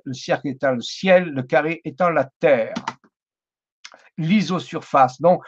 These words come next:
c'est le Saint Graal, en réalité, c'est la venue du Saint Graal en géométrie sacrée, en géographie, en énergétique. C'était ça le secret. Le Saint Graal est un tracé géométrique qui nous permet de faire découvrir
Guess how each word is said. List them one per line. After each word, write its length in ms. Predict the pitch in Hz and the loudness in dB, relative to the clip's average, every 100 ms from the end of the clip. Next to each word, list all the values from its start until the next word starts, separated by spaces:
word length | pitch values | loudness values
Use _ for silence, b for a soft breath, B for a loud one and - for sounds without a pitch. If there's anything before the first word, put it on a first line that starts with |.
| B B B - | B B B -16
c'est 200 | - 240 | -2 2
le 100 | 196 | 2
Saint 200 | - 151 | 0 -4
Graal, 280 | 123 151 127 | 2 2 2
en 60 | |
réalité, 300 | 113 131 135 151 | -2 -6 -6 -8
c'est 540 | - - 214 208 165 | -8 -6 -2 -2 -4
la 180 | 143 139 | 0 0
venue 300 | 131 147 170 | 0 -2 -4
du 100 | 120 | -8
Saint 280 | - 175 156 | -8 -6 -4
Graal 420 | 123 147 180 170 - | 0 4 4 2 2
en 200 | 233 214 | 2 2
géométrie 480 | - 180 151 139 143 | 0 -4 -6 -6 -10
sacrée, 500 | 127 - 156 165 165 b b _ - | -10 -6 -4 -4 -4 b b _ 0
en 140 | 220 | 2
géographie, 420 | 170 175 151 131 | 2 2 0 2
en 80 | 165 | -4
énergétique. 640 | 143 151 135 131 - 202 190 - B | -2 -4 -4 -6 -6 -6 -6 -8 B
C'était 260 | - 165 151 | -6 -2 0
ça 160 | 214 | 0
le 80 | 160 | 0
secret. 420 | 131 160 - 208 B B | -2 -6 -4 -6 B B
Le 120 | 151 | -2
Saint 200 | 135 170 | -2 -2
Graal 240 | 139 185 160 | 4 4 4
est 120 | 135 | 0
un 120 | 139 | -4
tracé 480 | 123 226 190 208 151 | 0 0 0 -4 -4
géométrique 640 | 165 147 135 - 202 - | -4 -6 -6 -6 -8 -8
qui 100 | - | -8
nous 100 | 151 | -6
permet 260 | 135 160 185 | 0 0 0
de 80 | 139 | -2
faire 200 | - 156 | -2 0
découvrir 460 | 139 135 143 196 | -2 -4 -2 -2